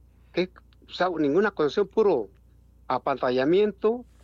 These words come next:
regaños, burlas, humillaciones, discriminación, racismo. Y para ellos nada. ¿Cómo puedo estar de acuerdo con eso? ¿Cuál perdón? Ningún perdón. Tiene que estar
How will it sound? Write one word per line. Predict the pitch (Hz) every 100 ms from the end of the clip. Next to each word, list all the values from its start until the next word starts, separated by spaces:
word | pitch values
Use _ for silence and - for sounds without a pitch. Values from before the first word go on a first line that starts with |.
| - - -
regaños, | - 127 120 190 202 202 196 - - - _ _ -
burlas, | 160 190 196 190 175 - - - _ _ -
humillaciones, | 135 135 135 127 160 180 196 190 - - - _ _ -
discriminación, | 143 - 139 131 127 - 165 190
racismo. | 151 131 175 175 196 - _ _ _ _ _ _ _ -
Y | 139 135 131
para | - 143 160
ellos | 165 151
nada. | 190 202 196 - _ _ _ -
¿Cómo | 190 220
puedo | 226
estar | 190 208
de | 170
acuerdo | 143 160 139
con | 127 123
eso? | 123 - _ _ _ _ _ _ -
¿Cuál | 185 220
perdón? | - 156 196 208 - _ _ _ _ _ _ _ _ -
Ningún | 127 120 190 214
perdón. | 151 135 170 170 - _ _ _ _ _ _ _
Tiene | - 180 202
que | -
estar | 185 - 196 202 -